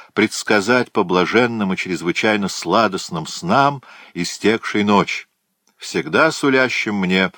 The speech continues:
испражнения нежные и лишенные запаха.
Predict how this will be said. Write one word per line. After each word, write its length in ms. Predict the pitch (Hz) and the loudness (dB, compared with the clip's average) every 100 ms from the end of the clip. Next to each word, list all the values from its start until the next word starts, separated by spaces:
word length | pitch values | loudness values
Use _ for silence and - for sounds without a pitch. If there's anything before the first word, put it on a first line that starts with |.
| - - - | -14 -20 -16
испражнения 840 | 85 - 95 90 82 87 85 85 85 | -12 -6 0 0 2 0 2 2 2
нежные 600 | 92 151 151 147 143 143 - - _ _ | 2 2 0 -2 -2 -2 -6 -20 _ _
и 100 | 107 | 0
лишенные 680 | 95 90 95 90 82 80 78 | 2 0 0 0 0 -4 -4
запаха. 560 | 69 71 - - - | -2 -2 -4 -14 -16